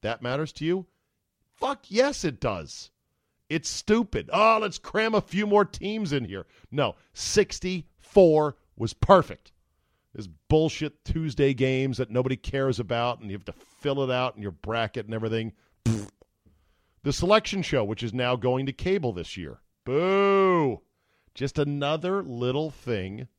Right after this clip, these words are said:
that's scrubbing speed off of it. Here's something, though, that I'm going to need you people to give me feedback on.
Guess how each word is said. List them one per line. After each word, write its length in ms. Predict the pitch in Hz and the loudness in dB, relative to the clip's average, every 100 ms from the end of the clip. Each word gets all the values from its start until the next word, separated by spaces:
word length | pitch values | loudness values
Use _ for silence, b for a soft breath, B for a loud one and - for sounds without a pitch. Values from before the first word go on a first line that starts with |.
| _ _ _ _ - | _ _ _ _ -12
that's 220 | 107 101 | -10 -10
scrubbing 460 | - 113 90 92 92 | -10 -6 -6 -8 -12
speed 340 | - 139 117 | -10 -6 -6
off 220 | 78 65 | -6 -12
of 120 | 69 64 | -18 -20
it. 100 | - _ _ _ _ _ _ _ _ _ _ | -20 _ _ _ _ _ _ _ _ _ _
Here's 260 | 151 214 - | 4 4 4
something, 360 | 180 - 147 | 0 -2 -2
though, 400 | 135 131 127 123 - - | 2 4 2 0 -6 -8
that 260 | 110 101 _ 104 | -6 -6 _ -8
I'm 280 | 107 120 | -6 -4
going 260 | 113 123 120 | -2 -2 -2
to 100 | 117 | -6
need 280 | 110 110 98 | -6 -6 -6
you 120 | 101 | -8
people 360 | - 107 - 92 | -8 -8 -8 -10
to 80 | 90 | -8
give 140 | 92 | -8
me 80 | 90 | -8
feedback 540 | - 90 76 71 - | -8 -8 -8 -12 -14
on. 180 | 64 | -18